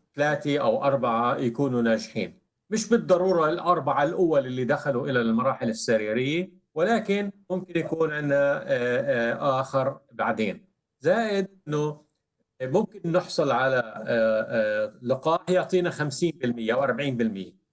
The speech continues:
ينتج بعد ذلك أن نأخذ هذا اللقاح ونطوره بصورة أفضل ليعطينا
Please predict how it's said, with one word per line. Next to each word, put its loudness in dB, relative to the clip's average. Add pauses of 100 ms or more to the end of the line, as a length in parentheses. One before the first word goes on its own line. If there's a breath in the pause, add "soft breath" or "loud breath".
(360)
ينتج 0
بعد 0
ذلك 0
أن -8
نأخذ 0
هذا 2
اللقاح -2
ونطوره 0
بصورة -2
أفضل -2
ليعطينا 0